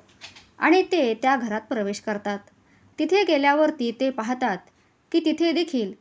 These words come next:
दोन्ही जावाजावांमध्ये भांडण सुरू आहे. घराचं अंगण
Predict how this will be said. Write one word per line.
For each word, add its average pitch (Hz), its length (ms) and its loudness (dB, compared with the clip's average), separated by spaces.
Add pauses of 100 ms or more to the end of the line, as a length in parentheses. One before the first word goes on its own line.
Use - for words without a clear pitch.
(320)
दोन्ही 285 340 4
जावाजावांमध्ये 220 1080 -2 (160)
भांडण 208 360 -4
सुरू 233 260 -4
आहे. 196 260 -4 (580)
घराचं 311 380 2
अंगण 285 500 2